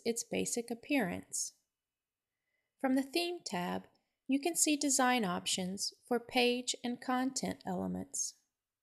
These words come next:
If you have specific needs for the layout, the Layout tab offers a few options.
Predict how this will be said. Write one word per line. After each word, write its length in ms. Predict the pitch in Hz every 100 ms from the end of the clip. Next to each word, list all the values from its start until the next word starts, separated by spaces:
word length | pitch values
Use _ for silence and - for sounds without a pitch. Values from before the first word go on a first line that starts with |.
| _ _ _ _ _ _ _ _ _
If 140 | 247 247
you 120 | 320
have 200 | 302 262
specific 640 | - - 240 330 349 359
needs 420 | 247 233 226 226 -
for 140 | 214
the 140 | 208
layout, 640 | 214 269 208 180 190 - - _ _ _ _ -
the 80 | 262
Layout 420 | 302 311 233 -
tab 360 | 196 180 190 - -
offers 380 | 202 - 226
a 80 | 262
few 380 | 262 - 190 190
options. 760 | - 254 254 - 180 180 -